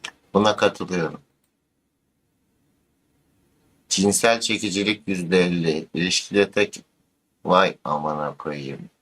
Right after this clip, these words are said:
Erkeklerden daha düşük. Amına koyayım, bu testi çözen tüm erkekler dayamıştır şeyleri.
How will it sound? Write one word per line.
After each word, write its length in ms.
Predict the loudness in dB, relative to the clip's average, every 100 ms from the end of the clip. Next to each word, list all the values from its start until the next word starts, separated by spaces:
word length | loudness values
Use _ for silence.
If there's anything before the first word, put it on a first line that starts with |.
| _ _ _ _ _ _ _ _
Erkeklerden 1000 | 2 2 2 -2 0 2 2 4 2 4 4
daha 260 | 4 2
düşük. 360 | -2 -12 -14 -20 _ _ 0
Amına 400 | 4 4 4 2
koyayım, 220 | -2 -2
bu 120 | 0
testi 360 | 2 0 -4 -2
çözen 460 | 0 4 2 0
tüm 160 | -2 2
erkekler 720 | 2 2 0 2 2 2 4
dayamıştır 640 | 4 4 2 -4 -6 -6
şeyleri. 460 | -4 -4 -2 -4